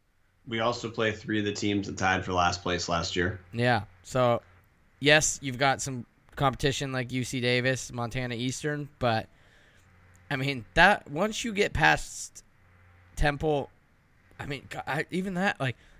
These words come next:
Speaker 2: I guess U C Davis, it's pretty much all at home. Montana State's about the only game where you're like, "That one's actually gonna feel like a road game." I mean,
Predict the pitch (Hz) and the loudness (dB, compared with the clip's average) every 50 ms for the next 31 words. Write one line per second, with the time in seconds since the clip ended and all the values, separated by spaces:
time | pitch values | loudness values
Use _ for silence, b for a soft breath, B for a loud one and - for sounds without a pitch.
0 | b - 127 123 156 147 - 175 175 - 151 131 131 139 160 143 117 - - - | b -6 -2 -2 -2 -2 -2 -4 -4 -2 0 2 2 2 2 2 0 -4 -4 -4
1 | - 165 - - - 180 202 220 226 226 214 220 147 170 175 175 - 131 147 180 | -4 -4 -2 0 0 0 0 0 0 -2 -2 0 0 0 0 0 0 -2 -2 -2
2 | 196 175 127 101 - _ B B B B B B B - 131 143 143 - 175 196 | -2 -2 -4 -6 -10 _ B B B B B B B -4 -4 -2 0 0 0 0
3 | 202 160 - 175 180 175 - - 156 143 131 131 139 147 151 143 131 139 143 143 | 0 0 0 0 0 0 2 0 0 0 2 0 0 0 0 2 4 4 4 4
4 | 139 135 127 127 120 120 113 - - 139 139 143 143 135 123 - 113 131 131 - | 2 0 2 2 2 2 2 4 2 2 2 2 -2 -4 -4 -2 -2 -2 -4 -4
5 | - 135 123 131 123 117 - 131 127 120 113 104 107 104 107 110 113 110 98 110 | -4 -6 -6 -6 -6 -4 -4 -2 0 0 0 -2 -2 -2 -2 -2 -2 -2 -2 -2
6 | 113 110 110 107 107 107 - - b b b b b b b b b b b b | -2 -2 -2 -4 -6 -8 -12 -16 b b b b b b b b b b b b
7 | b - - - 139 151 156 156 | b -18 -8 -6 -2 0 0 0